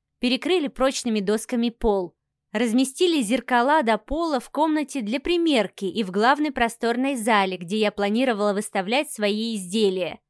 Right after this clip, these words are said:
А у меня и Манон появилась небольшая комната для шитья, куда прекрасно вписалась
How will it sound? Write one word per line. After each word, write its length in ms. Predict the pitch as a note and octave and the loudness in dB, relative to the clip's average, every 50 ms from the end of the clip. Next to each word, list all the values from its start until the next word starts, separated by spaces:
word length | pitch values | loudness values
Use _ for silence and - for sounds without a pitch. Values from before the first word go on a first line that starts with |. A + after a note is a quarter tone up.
| _ _ _ _ _ _ _ _ _ | _ _ _ _ _ _ _ _ _
А 200 | - F#3+ G#3 G#3+ | -2 0 2 2
у 20 | |
меня 380 | G#3+ A3 A#3 A#3 B3 C4+ C4+ C4+ | 2 2 2 2 2 2 2 2
и 40 | B3 | 2
Манон 440 | A#3+ A#3+ A#3 A#3+ C4 D#4 D#4+ C#4+ | 2 2 0 0 0 0 -2 -2
появилась 540 | - - A3+ A3+ A#3 B3+ D4 D4 C#4 - - | -2 0 0 0 0 -2 -4 -4 -6 -4 -4
небольшая 560 | B3 A3+ A3+ A#3 A#3 - - C#4 C4+ B3+ A#3 | -2 0 0 0 -2 -2 0 2 2 2 2
комната 460 | - - C4+ C#4 C4+ C4 C4 B3+ - B3+ | 0 -2 -2 0 0 0 0 -2 -4 -4
для 140 | A3 B3 | -2 -2
шитья, 540 | C4 - - D4 B3+ - - D4+ D4+ C#4 A#3+ | -4 -4 -4 -8 -8 -8 -4 0 0 0 0
куда 240 | G#3+ - G3+ G3+ G#3 | 0 -2 -2 -2 -2
прекрасно 600 | - - G#3+ G#3+ - A#3 C#4 D4+ C#4+ - - A#3+ | -2 -4 -4 -4 -2 0 -2 -2 -2 -4 -8 -10
вписалась 760 | - - - G#3 - - - D4+ E4 E4 D#4+ D4+ - - | -10 -8 -10 -10 -8 -2 0 2 2 2 2 0 -4 -6